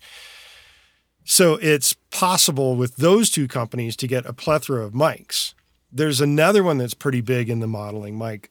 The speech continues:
genre, and that is Antelope Audio. And they have two different series. They have the Exino, which is just one mic choice there, and it's a U S B mic that can model other mics.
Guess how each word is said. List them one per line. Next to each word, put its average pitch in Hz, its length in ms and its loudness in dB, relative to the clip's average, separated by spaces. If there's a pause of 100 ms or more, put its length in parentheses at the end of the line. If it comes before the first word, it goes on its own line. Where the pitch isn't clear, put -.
genre, 113 640 -6
and 113 140 -12
that 110 180 -10
is 104 280 -12
Antelope 123 600 -6
Audio. - 440 -20 (260)
And 127 140 -6
they 120 120 -6
have 117 380 -8
two 185 220 -4
different 139 320 -6
series. 110 520 -8
They 123 120 -4
have 117 380 -4
the 120 240 -8
Exino, 120 800 0
which 123 200 -6
is 113 200 -6
just 139 260 -4
one 131 320 0
mic 113 220 -6
choice 101 320 -8
there, 101 200 -14
and 117 200 -10
it's 110 120 -10
a 120 80 -6
U 120 240 -4
S 110 140 -6
B 147 220 -6
mic 95 320 -12
that 104 180 -14
can 104 260 -12 (240)
model 113 440 -6 (140)
other 98 180 -14
mics. 92 400 -12